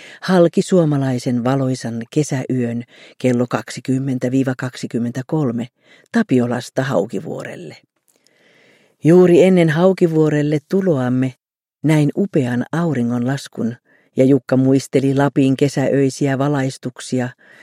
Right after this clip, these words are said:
ehkä Mikon ja lapsuuden ajoilta. Ja minäkin kestin muistella niitä kyynelehtimättä.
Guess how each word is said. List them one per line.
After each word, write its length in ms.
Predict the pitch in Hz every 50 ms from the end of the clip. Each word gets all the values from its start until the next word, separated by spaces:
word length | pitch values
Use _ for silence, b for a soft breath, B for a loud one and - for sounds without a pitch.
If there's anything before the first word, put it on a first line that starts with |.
| b b b b
ehkä 320 | 135 113 - - - 151
Mikon 460 | 180 196 180 160 - 160 156 151 151
ja 140 | 151 156 156
lapsuuden 600 | 156 151 - - - 117 117 110 117 120 120 -
ajoilta. 480 | 123 123 120 120 120 117 120 - 131 120 - _ _ _ _ _ _ _ _ _ _ _ _ _ _ _ -
Ja 100 | - 170
minäkin 440 | 165 160 143 147 143 - - 185 185
kestin 440 | - 196 185 - - - 208 190 185
muistella 520 | 180 175 175 165 - - 160 156 151 151
niitä 320 | 147 139 135 127 123 - 120 -
kyynelehtimättä. 1000 | - 131 123 123 123 123 120 123 123 - - - 113 110 127 - _ - -